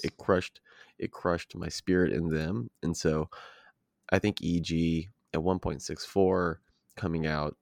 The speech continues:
to start off the split, I think that that's another one where it's like, I'm just gonna kind of lock in the blue bloods here and just really kind of ride the early performance. I think,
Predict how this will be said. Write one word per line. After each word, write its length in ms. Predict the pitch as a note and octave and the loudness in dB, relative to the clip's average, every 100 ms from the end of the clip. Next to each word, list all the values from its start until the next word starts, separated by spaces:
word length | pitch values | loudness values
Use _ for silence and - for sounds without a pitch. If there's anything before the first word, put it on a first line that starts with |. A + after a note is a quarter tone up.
| - | -10
to 60 | |
start 280 | F2 - D#2 | -6 -2 -2
off 120 | D#2+ | -2
the 80 | D2 | -4
split, 380 | - - D2+ C#2+ - | -4 -2 -2 -2 -6
I 40 | |
think 160 | - E2+ | -4 -4
that 100 | D2+ | -2
that's 240 | C2+ - | -4 -2
another 360 | D2+ D#2 C#2+ D#2+ | -2 -2 0 2
one 240 | F2+ F2+ | 2 2
where 140 | D2+ C#2+ | 0 -4
it's 180 | D#2 | -4
like, 260 | D2+ D2+ - - - - _ _ _ _ | -2 -2 -4 -20 -20 -20 _ _ _ _
I'm 80 | G#2+ | 0
just 120 | B2 | 2
gonna 140 | D3 | 2
kind 200 | C#3+ A#2 | 0 2
of 240 | G#2+ F2 - - _ _ | 4 2 0 -12 _ _
lock 420 | - E2 D2+ - F2 | 0 2 2 0 0
in 160 | E2+ | 0
the 80 | D#2 | 0
blue 380 | D2+ - E2 E2+ | -4 0 2 4
bloods 500 | E2+ F#2 G#2 A2 A2+ | 4 4 4 2 0
here 460 | A2+ A2+ A#2+ A#2 - - | 0 2 0 -2 -8 -6
and 200 | D#2+ D#2 | -4 -2
just 340 | D#2 D2+ - A#2 | -2 -4 -6 -4
really 360 | F2 D2+ D2+ D2+ | 0 0 -2 -6
kind 240 | - D2+ | -4 -6
of 140 | D2 | -2
ride 460 | D2 C#2+ C#2 C#2 D2 | -2 -2 -2 -6 -4
the 220 | D#2+ D2 - | -4 -2 -2
early 300 | D#2+ D#2 D2+ | 0 0 -2
performance. 600 | D#2 D2+ D2+ D#2+ G#2+ - | -6 -8 -4 -2 -4 -4
I 100 | - | -4
think, 200 | E2+ | -2